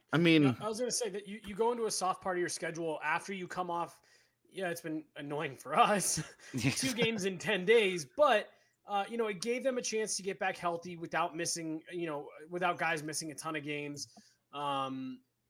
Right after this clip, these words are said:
Speaker 2: a-, and so, yeah, you're going to a soft part of your schedule, coming off of a favorable part of your schedule.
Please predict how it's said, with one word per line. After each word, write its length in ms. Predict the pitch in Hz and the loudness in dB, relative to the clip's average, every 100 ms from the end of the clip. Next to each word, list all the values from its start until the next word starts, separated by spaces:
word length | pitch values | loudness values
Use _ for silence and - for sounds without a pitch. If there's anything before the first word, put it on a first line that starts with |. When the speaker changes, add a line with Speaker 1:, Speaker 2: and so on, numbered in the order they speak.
| _ _ _ _ _ | _ _ _ _ _
Speaker 2:
a-, 200 | 190 190 | -6 -4
and 160 | 202 175 | -4 -4
so, 120 | 208 | -4
yeah, 120 | 214 160 | -2 -2
you're 140 | 147 | -2
going 240 | 196 240 | -4 -2
to 80 | 226 | -2
a 40 | 214 | 0
soft 260 | 190 180 | 0 0
part 100 | 180 | 0
of 40 | 175 | -2
your 40 | |
schedule, 300 | - 156 156 | -2 -4 -4
coming 400 | - 180 190 196 _ _ - | -6 -6 -6 -8 _ _ -2
off 220 | 196 190 | 0 0
of 120 | 185 | -2
a 40 | 175 | -4
favorable 560 | - 285 262 196 175 | 0 0 2 -2 -2
part 260 | 170 160 156 | -2 0 0
of 40 | |
your 80 | 151 | -2
schedule. 560 | - 151 143 147 143 | -4 -6 -6 -6 -6